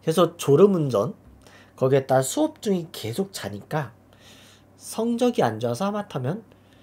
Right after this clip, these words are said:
전국대회에 못 나갈 뻔했어요.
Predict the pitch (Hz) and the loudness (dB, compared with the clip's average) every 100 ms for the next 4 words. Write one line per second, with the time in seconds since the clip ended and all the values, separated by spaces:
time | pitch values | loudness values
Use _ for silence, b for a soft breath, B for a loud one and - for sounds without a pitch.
0 | b b b _ - 127 135 147 - 120 | b b b _ -6 -4 -4 -4 0 2
1 | 117 127 92 98 156 165 143 - 82 - | 2 0 -6 -8 -6 -6 -8 -12 -18 -20
2 | - | -20